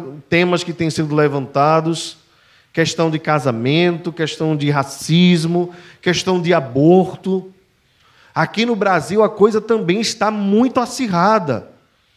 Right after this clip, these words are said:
E quando vai chegando época de eleição é que o acirramento se torna ainda maior. Então nós estamos, na verdade, e precisamos perceber isso,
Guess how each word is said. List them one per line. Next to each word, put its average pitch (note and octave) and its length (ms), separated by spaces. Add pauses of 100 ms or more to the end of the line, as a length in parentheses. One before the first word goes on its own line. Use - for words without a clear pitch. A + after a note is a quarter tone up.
(840)
E D3+ 100
quando G#3+ 240
vai G#3 120
chegando G3 400
época F#3+ 260
de F3 100
eleição F#3 560
é G#3 80
que G#3+ 400 (220)
o E3+ 100
acirramento F3 540
se F3+ 80
torna F#3 300
ainda F#3+ 220
maior. F#3+ 800 (1700)
Então G#3+ 300
nós C4 220
estamos, G#3 480
na F3+ 140
verdade, D3+ 760 (380)
e E3 100
precisamos G3 560
perceber E3+ 600
isso, D#3 540